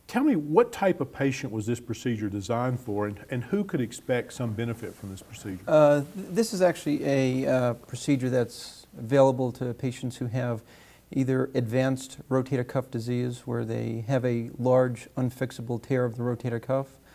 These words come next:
Speaker 2: Uh, under those circumstances, many patients will get advanced arthritis of the joint. Uh, the joint is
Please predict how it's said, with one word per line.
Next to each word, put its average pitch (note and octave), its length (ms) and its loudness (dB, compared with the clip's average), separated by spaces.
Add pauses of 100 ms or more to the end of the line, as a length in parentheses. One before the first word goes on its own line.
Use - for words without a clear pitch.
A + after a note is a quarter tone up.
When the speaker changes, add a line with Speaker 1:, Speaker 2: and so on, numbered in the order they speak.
(380)
Speaker 2:
Uh, B2 340 0
under C3 160 2
those B2+ 160 4
circumstances, B2+ 840 -4
many B2+ 180 -2
patients B2 480 -6
will A#2+ 80 -4
get A#2+ 380 -4
advanced B2 500 -2 (260)
arthritis B2 600 2
of A#2+ 100 -6
the A#2 60 -2
joint. B2 400 -4 (560)
Uh, B2 160 -2
the A2 100 -2
joint B2+ 460 0
is A#2 420 0